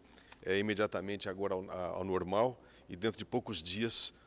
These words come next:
os serviços prestados pelos Correios estarão atualizados. Do ponto de vista salarial, quero, quero ressaltar, a proposta é boa, tanto que a categoria já tinha aceito, aceitado essa proposta há cerca de vinte dias atrás.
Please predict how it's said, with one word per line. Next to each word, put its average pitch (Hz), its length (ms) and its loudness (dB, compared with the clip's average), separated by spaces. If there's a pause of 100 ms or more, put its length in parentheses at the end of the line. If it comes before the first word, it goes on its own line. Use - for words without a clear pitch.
(140)
os - 140 -4
serviços 107 400 -2
prestados 104 420 0
pelos 101 180 -2
Correios 101 360 0
estarão 107 460 2
atualizados. 90 800 -2
Do 139 100 -4
ponto 226 320 0
de 123 120 -6
vista 117 280 -2
salarial, 123 680 4
quero, 101 380 -4
quero 107 200 2
ressaltar, 101 680 0 (380)
a - 60 -2
proposta 123 400 0
é - 20 4
boa, 117 340 4
tanto 143 320 -4
que 160 80 -4
a - 20 -2
categoria 127 500 0
já 131 120 -2
tinha 156 220 -4
aceito, - 540 -2 (240)
aceitado 127 540 4
essa 117 160 2
proposta 120 640 2 (240)
há - 80 -4
cerca - 260 0
de 120 80 -4
vinte 143 360 -4
dias 107 340 0
atrás. - 480 -4